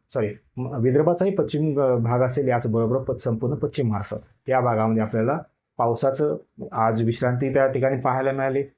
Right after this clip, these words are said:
याचबरोबर उष्णतेमध्ये किंचितशी वाढ झालेली ही पाहायला मिळेल. काही ठिकाणी, अ, सांगलीचा व काय, याचबरोबर साताऱ्याचा काही भाग असेल, या ठिकाणी अधूनमधून, अ, ढग त्या ठिकाणी आपल्याला तयार झालेले पाहायला मिळेल. पावसाची जी शक्यता होती फार कमी होती.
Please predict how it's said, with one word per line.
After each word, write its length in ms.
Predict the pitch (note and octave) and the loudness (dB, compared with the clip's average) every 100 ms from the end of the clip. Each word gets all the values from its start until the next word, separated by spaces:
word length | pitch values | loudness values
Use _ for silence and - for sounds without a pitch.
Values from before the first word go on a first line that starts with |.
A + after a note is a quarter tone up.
| - | -2
याचबरोबर 640 | A2 A#2+ A2 A2+ A#2+ D3 | 0 2 2 2 0 -2
उष्णतेमध्ये 580 | B2 C#3 B2+ A#2+ B2 B2+ | -4 -2 2 2 2 -2
किंचितशी 560 | - A#2+ A#2 B2 - | -4 -4 -2 -4 -2
वाढ 260 | D3 A#2 A2+ | 0 2 2
झालेली 320 | A2 A2 G#2+ | 0 0 -2
ही 280 | G#2+ G#3 A3 - _ | -2 -6 -8 -12 _
पाहायला 260 | B2+ B2 A2 | -2 0 0
मिळेल. 140 | G#2 | 0
काही 200 | G2+ A#2+ | 0 0
ठिकाणी, 360 | A#2+ A#2+ A#2 B2 B2 - - | 0 0 0 0 -4 -16 -8
अ, 260 | A#2 A2 A2+ | -2 0 0
सांगलीचा 520 | A2 B2 B2+ C3 C#3+ | 0 0 2 2 0
व 120 | B2+ | 0
काय, 160 | C#3+ B2+ | 2 0
याचबरोबर 280 | A#2+ B2 A#2 | 0 -2 -2
साताऱ्याचा 380 | D3 C#3+ D3+ | -2 0 0
काही 180 | D3+ B2 | 0 0
भाग 160 | A#2 G#2+ | 0 0
असेल, 180 | A#2 A#2+ | 0 -2
या 80 | |
ठिकाणी 300 | A#2+ A#2 A2+ B2+ | 0 -2 -2 -2
अधूनमधून, 500 | C#3+ E3+ C#3+ A#2 C3 E3+ - - | 0 0 2 0 0 -2 -8 -8
अ, 40 | B2 A#2+ A#2 A#2 A2+ | -2 0 2 2 0
ढग 280 | A2 C#3 C#3+ | 0 0 0
त्या 120 | B2 | -2
ठिकाणी 360 | A2+ A#2 B2 A2 | -2 -2 -2 -2
आपल्याला 320 | A2+ B2+ C#3+ | -2 -4 -4
तयार 220 | A#2+ A2+ | -2 0
झालेले 300 | A2 G#2+ A2+ | 0 0 -2
पाहायला 320 | - B2 A#2 G#2 | -2 -2 -2 -2
मिळेल. 220 | A2 G#2+ | -2 -2
पावसाची 460 | B2 A#2 A#2 C3 | -2 -2 -2 -4
जी 100 | B2+ | -4
शक्यता 300 | B2 B2 B2 | -4 -6 -4
होती 180 | A#2+ C#3 | -4 -4
फार 240 | C#3 G#2+ G#2+ | -4 -4 -4
कमी 280 | - B2+ | -4 -2
होती. 280 | C#3 C3+ D3 | -2 -2 -4